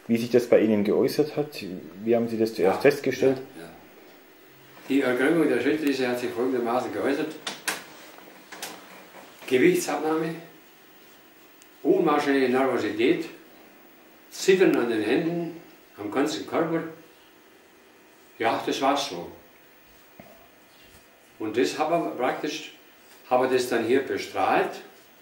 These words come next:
Speaker 2: Und durch die, äh, Bestrahlung ist der Basetopf wieder zurückgegangen,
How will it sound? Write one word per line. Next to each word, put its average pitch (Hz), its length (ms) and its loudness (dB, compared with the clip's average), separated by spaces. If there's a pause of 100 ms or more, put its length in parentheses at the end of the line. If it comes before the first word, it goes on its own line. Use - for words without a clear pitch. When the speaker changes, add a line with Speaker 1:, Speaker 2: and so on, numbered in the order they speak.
(1080)
Speaker 2:
Und 123 360 0
durch 147 220 4
die, 131 300 4
äh, 113 160 0
Bestrahlung 127 720 2 (400)
ist - 300 -8
der 110 140 -2
Basetopf 143 640 0
wieder 110 160 -6
zurückgegangen, 170 720 -4